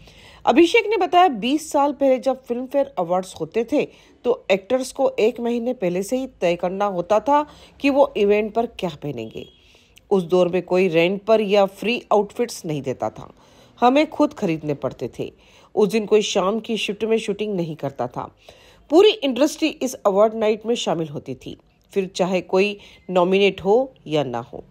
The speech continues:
हालांकि जब पापा ने कहा कि इस बार फिल्म फेयर अवार्ड्स में मैं उनके साथ जाऊंगा, तो मैं सोच रहा था कि मैं क्या पहनूंगा। अब ये कहने में अजीब लगता है, पर उस वक्त मेरे पास ज़्यादा कपड़े नहीं हुआ करते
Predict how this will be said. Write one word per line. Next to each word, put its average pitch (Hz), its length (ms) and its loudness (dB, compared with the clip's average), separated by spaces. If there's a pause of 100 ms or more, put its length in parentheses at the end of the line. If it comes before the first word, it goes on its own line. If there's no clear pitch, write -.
(440)
हालांकि 185 380 4
जब 190 240 0
पापा 160 280 4
ने 233 120 2
कहा 233 240 2
कि 247 140 -4
इस 196 240 -4
बार 214 200 4
फिल्म 226 280 -4
फेयर 254 340 0
अवार्ड्स 196 380 0
में 254 260 0 (360)
मैं 262 180 2
उनके 285 320 -4
साथ 247 200 2
जाऊंगा, 175 640 -2 (100)
तो 202 60 -4
मैं 220 160 -2
सोच 226 380 0
रहा 240 160 0
था 247 140 -2
कि 254 120 -10
मैं 240 160 -4
क्या 185 200 -4
पहनूंगा। 131 600 -10 (500)
अब 170 160 2
ये 190 140 2
कहने 185 280 0
में 190 240 -2
अजीब 170 300 -4
लगता 208 320 2
है, 269 220 2 (340)
पर 262 100 6
उस - 320 0
वक्त 349 200 -2
मेरे 262 260 4
पास 262 180 0
ज़्यादा 170 360 0
कपड़े 208 340 -2
नहीं 160 300 -6
हुआ 143 220 -4
करते 120 360 -10